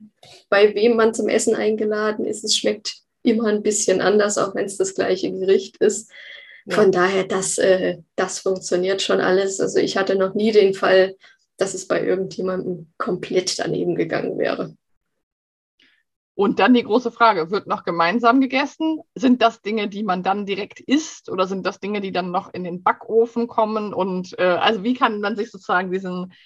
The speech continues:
Speaker 2: Abschluss vorstellen? Das, das ist vielleicht noch etwas, was so ganz konkret mich interessieren würde.
Speaker 1: Also das, was ich an Menüvorschlägen zusammengestellt habe,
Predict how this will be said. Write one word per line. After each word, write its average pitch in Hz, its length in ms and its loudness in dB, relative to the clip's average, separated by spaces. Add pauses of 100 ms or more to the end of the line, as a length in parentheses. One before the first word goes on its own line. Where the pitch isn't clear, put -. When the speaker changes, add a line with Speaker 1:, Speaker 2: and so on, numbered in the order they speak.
(140)
Speaker 2:
Abschluss 175 460 -4
vorstellen? - 760 -6
Das, - 380 -2
das 208 160 2
ist 202 140 -6
vielleicht 190 240 0
noch 196 100 -2
etwas, 185 400 -2
was 190 160 -8
so 180 100 -4
ganz 180 260 -4
konkret 190 600 -6 (320)
mich 233 220 4
interessieren 185 580 0
würde. - 320 -4 (400)
Speaker 1:
Also 185 180 4
das, 214 220 6
was 214 300 4
ich - 220 2
an 226 120 6
Menüvorschlägen 247 800 4
zusammengestellt 240 920 0
habe, 254 140 -4